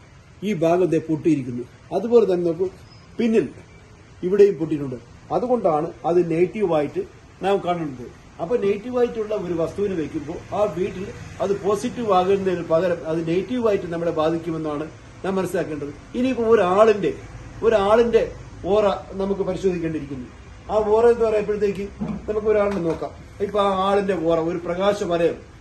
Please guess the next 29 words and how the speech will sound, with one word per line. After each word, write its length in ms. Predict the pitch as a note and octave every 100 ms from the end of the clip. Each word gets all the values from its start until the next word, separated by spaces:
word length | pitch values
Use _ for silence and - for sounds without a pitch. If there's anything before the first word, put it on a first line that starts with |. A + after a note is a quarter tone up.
| - -
എത്രത്തോളം 580 | F3 G#3+ G#3 G#3 G#3 G3+ -
ആ 120 | F3+ F#3 F#3
ആളിനുണ്ട് 400 | F#3+ F#3 F3 F#3
എന്നാണ് 280 | F3 E3+ F3
നമ്മൾ 140 | E3
പരിശോധിക്കുന്നത്. 640 | E3 D#3 E3+ D3 C#3+ B2+ A#2+ - - -
അപ്പൊ 160 | F#3+ A3
ആളിന്റെ 460 | G#3+ A3+ A#3 A3+ A#3
പ്ര-, 240 | G#3+ E3+ - -
പ്രകാശ 280 | G3 G#3+ G#3+
വലയം 160 | G3
എന്ന് 140 | G3+ F#3+
പറയുമ്പോഴത്തേക്ക് 400 | F#3+ F3 F3+ F3
എല്ലാവർക്കും 380 | F3+ G3+ G3
അറിയാം 260 | F#3 F3 E3
ഓറ 100 | E3+
ലെവൽ 260 | E3+ E3 D#3+
എന്ന് 120 | D#3
പറയുമ്പോൾ. 300 | D3 C#3 C#3+ - - -
ഇപ്പൊ 120 | G#3
ഇദ്ദേഹത്തിന്റെ 640 | A3+ G#3 A#3 A#3 A#3 G#3+ E3 E3 F3
ഓറയാണ് 420 | G3+ F#3+ E3+ E3+ - - - - - -
നമ്മൾ 140 | F#3 E3+
പരിശോധിക്കുന്നത്, 600 | E3 D3+ D#3 C3+ C#3 D3
എത്രത്തോളം 640 | G#3 G#3 G#3 G3+ C#3+ C#3+
അകലത്തിലാണ് 640 | D#3+ F3+ - C#3+ C#3+ E3 F3+ -
എന്നാണ് 360 | E3 E3+ E3+ F3 - - - - - - - - F#3+
നാം 180 | F#3
നോക്കുന്നത്. 440 | E3+ D#3 D3 B2+